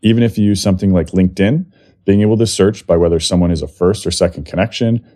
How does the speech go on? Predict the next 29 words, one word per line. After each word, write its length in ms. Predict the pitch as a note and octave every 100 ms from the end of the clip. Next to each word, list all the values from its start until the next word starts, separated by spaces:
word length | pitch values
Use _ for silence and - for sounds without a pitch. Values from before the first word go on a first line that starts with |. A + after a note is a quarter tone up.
| _
what 140 | - D#2
school 300 | - A#2+ C3
they 80 | B2
went 260 | A#2 G#2
to, 260 | - A#2 G#2+ _
what 220 | - -
company 340 | - A2 A2+ G#2
they're 180 | G2+
at, 240 | G2+ G#2+ - _ _
what 160 | - E2
job 300 | A2 A#2 A#2+
role 160 | A2+
they're 180 | A2+ G#2+
in, 240 | G#2+ A2+ - _ _
all 260 | - G#2+ A2+
these 300 | G2+ G2+ G2
sorts 280 | G2 F#2 -
of 100 | F2
things 340 | - D#2 D#2
are 120 | -
an 60 | D#2+
example 500 | D#2+ D2+ D2+ D2+ D#2
of 80 | D#2
faceted 520 | - - - - D#2+
search. 480 | - F2 - - - _ _ _ _ _ _
Here's 300 | A2+ A2+ G2+
the 80 |
crazy 300 | G#2+ A#2+ A2+
part. 300 | G2 - C2+